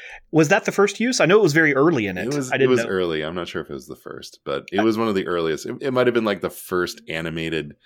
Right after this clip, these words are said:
Speaker 2: like, C G I animated character in a movie.
Speaker 1: So, it, it's v-, something like that. And I, I remember re-, reading about and hearing about how, how expensive it was at the time and all of this, you know, groundbr-, I knew it was groundbreaking, and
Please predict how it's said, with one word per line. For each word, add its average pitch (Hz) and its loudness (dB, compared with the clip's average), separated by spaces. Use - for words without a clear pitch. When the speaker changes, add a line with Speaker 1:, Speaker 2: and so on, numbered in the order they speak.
Speaker 2:
like, 73 -8
C 95 -8
G 82 -4
I 78 -4
animated 80 -6
character 85 -6
in 90 -8
a 87 -8
movie. 90 -10
Speaker 1:
So, - -4
it, 170 2
it's 143 2
v-, 147 -4
something 170 0
like 113 -2
that. - -6
And 123 0
I, 143 4
I 151 4
remember 156 4
re-, 165 -16
reading 139 0
about 120 2
and 113 -4
hearing 123 -2
about 117 0
how, 120 0
how 143 2
expensive 135 -2
it 127 -2
was 127 0
at 131 -4
the 120 -12
time 123 0
and 117 -2
all 120 0
of 120 -2
this, 123 -6
you - -6
know, 120 -2
groundbr-, 123 -2
I - -2
knew 160 4
it - -
was 143 2
groundbreaking, 135 0
and 110 -4